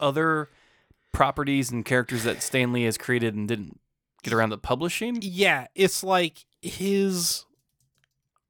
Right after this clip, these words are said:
Speaker 2: unfulfilled ideas.
Speaker 1: Spooderman. <laughs>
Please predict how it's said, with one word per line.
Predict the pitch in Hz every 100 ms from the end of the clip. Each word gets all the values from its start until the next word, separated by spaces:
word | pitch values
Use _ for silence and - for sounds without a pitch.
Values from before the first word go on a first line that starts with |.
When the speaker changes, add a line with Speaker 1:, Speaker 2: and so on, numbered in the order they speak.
| -
Speaker 2:
unfulfilled | 185 180 180 175 - 151 - 160 151 143
ideas. | 139 120 123 120 - - - - -
Speaker 1:
Spooderman. | - - 156 160 110 101 - - 123 123 _ _
<laughs> | -